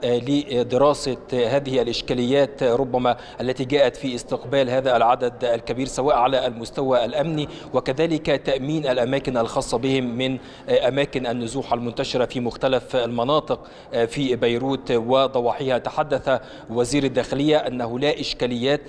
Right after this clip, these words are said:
حدثت على المستوى الأمني، سواء في استقبال هذا العدد الكبير والضخم، آه، من نازحي الجنوب حتى، آه، هذه اللحظة التي يتحدث فيها وعلى مدار الثلاث أيام الماضية. ولكن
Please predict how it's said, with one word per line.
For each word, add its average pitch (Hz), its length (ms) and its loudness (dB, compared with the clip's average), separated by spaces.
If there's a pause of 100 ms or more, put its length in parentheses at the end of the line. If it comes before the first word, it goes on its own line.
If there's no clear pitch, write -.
(180)
حدثت 143 500 -2
على 123 280 2
المستوى 120 480 -2
الأمني، 139 400 -4
سواء 127 340 0
في - 80 -6
استقبال 127 520 0 (260)
هذا 131 440 0
العدد 127 400 2
الكبير 135 580 -2
والضخم، 127 920 0
آه، 123 320 -2
من 131 280 -2 (260)
نازحي 131 640 0
الجنوب 120 380 0
حتى، - 340 0
آه، 120 360 0
هذه 127 400 0 (260)
اللحظة 123 360 0
التي 127 240 -2
يتحدث 127 440 -2
فيها 139 160 0
وعلى 123 300 6
مدار 127 360 0 (280)
الثلاث 131 560 0
أيام 131 640 0
الماضية. 120 600 0
ولكن 143 520 2